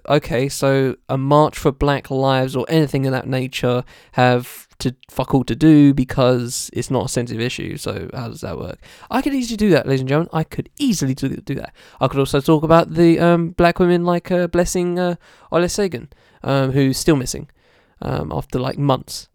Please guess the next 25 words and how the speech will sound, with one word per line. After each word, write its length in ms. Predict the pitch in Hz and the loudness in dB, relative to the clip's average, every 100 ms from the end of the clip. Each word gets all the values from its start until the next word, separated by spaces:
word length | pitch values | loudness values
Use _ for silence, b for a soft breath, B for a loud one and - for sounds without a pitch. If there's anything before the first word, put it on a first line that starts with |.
| - | -20
Um, 380 | 254 - - 165 - _ - | -16 -12 -12 -14 -18 _ -12
I 20 | 139 | -6
could, 180 | - - | -4 -2
I 100 | 143 | -2
could 140 | 170 | -2
easily 200 | 202 175 | 0 0
do 120 | 143 | 0
that, 180 | - - | -2 0
but 100 | 151 | 2
I 20 | |
won't. 220 | 175 170 - _ - | 4 2 0 _ -2
I'm 60 | 165 | 0
gonna 100 | 220 | 2
stick 280 | - 226 - | 0 -4 -4
to 140 | - | -2
one 200 | 170 175 | 4 4
thing, 280 | 160 160 - b b - | 4 -2 -2 b b -6
and 100 | 135 | -2
I've 100 | 143 | 2
already 160 | 160 | 2
mentioned 380 | 151 135 - - | 2 0 -6 -10
it, 120 | - b b b | -12 b b b
and 80 | 123 | -6
it's 100 | 127 | -4
police. 500 | - 147 131 - - | 0 2 2 -2 -14